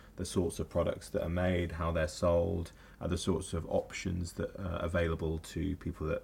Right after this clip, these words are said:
buy that particular product. For, if people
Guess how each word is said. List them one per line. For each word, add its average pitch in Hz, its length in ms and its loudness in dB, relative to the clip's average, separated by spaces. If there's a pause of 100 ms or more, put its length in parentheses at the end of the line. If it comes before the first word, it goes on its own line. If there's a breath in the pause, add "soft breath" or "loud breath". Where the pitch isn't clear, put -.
(160)
buy 85 340 2 (160)
that 95 140 0
particular - 380 -6
product. - 540 -4 (560 soft breath)
For, 113 500 12 (320)
if - 160 -2
people 113 400 8